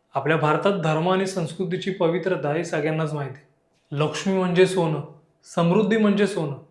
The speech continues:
आणि शुभ कार्य म्हणजे सोनं. अक्षय तृतीया, धनत्रयोदशीला सोनं घेणं म्हणजे देवीच्या रूपाने लक्ष्मी येतं असं मानलं जातं. श्रद्धा ज्या व्यवहाराला जोडली जाते तेव्हा तर्काला बगल दिली जाते का हे ज्याने त्याने ठरवावं.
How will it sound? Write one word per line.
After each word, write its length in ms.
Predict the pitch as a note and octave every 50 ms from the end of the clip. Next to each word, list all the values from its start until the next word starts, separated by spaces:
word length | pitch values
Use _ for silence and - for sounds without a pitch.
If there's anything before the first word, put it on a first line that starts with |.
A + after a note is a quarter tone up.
| _ _ _ _ -
आणि 100 | D3+ C#3+
शुभ 300 | - - E3 E3 E3+ E3
कार्य 260 | - F3+ D#3+ D#3+ E3
म्हणजे 300 | E3+ D#3 D3+ D3 D3 F3
सोनं. 260 | E3+ - D#3 C#3+ B2+ B2 - _ _ _ _ _ -
अक्षय 320 | D3+ C#3+ - - - G3+
तृतीया, 440 | G3+ G3+ F#3 F3+ - - E3 D3 - - - - - _ _
धनत्रयोदशीला 840 | C#3+ D3 D3+ E3+ F3 E3+ F#3+ F#3+ F#3+ F3+ F3 D#3 - D#3+ C#3+ D#3+ F3
सोनं 420 | - - - E3+ E3 E3 F3+ G3
घेणं 260 | F#3+ F3+ E3 D#3+ D#3+ D#3
म्हणजे 220 | D3 D3+ D3+ E3
देवीच्या 500 | D#3 D3 D#3 D#3 D#3 E3+ F#3 F3 G#3 F#3+
रूपाने 420 | F#3 F3 E3+ - E3+ F3 F#3 F3+
लक्ष्मी 340 | E3 D#3 - - - F#3 F3+
येतं 260 | E3 - - C#3+ D3 D3 - - _ _ -
असं 200 | C3 - F3 D#3+
मानलं 240 | D3+ D3 C#3+ C#3+
जातं. 200 | C#3 C3 B2+ - - - _ _ _ _ _ -
श्रद्धा 440 | - - D3+ D3+ D3 C#3 E3 F3
ज्या 200 | E3+ E3+ F3+ F3+
व्यवहाराला 500 | F3+ E3+ E3 D#3+ D#3+ E3 E3+ F3 E3+ F#3
जोडली 400 | F3+ - D#3+ D#3+ D#3+ D#3+ E3+ G3+
जाते 340 | G#3 G3 D#3+ - - D3 C#3+
तेव्हा 300 | - - - D#3 E3 D#3+ -
तर्काला 360 | D#3+ D#3+ D#3+ D#3+ F3+ F3 F3+ F3+ - -
बगल 380 | D#3 C#3+ D#3 D#3 D#3 F#3 G3+ F#3+
दिली 220 | F#3 F#3+ G3 G3+
जाते 300 | F3+ F3 D#3+ - F#3 E3+
का 300 | E3 D#3 C#3+ C#3+ C#3+ - - - _ -
हे 60 | F3
ज्याने 340 | D#3+ C#3+ D#3+ D#3 D#3+ F3 E3+
त्याने 180 | E3 D#3 E3 E3+
ठरवावं. 360 | E3+ D3 C#3+ C#3 B2+ B2+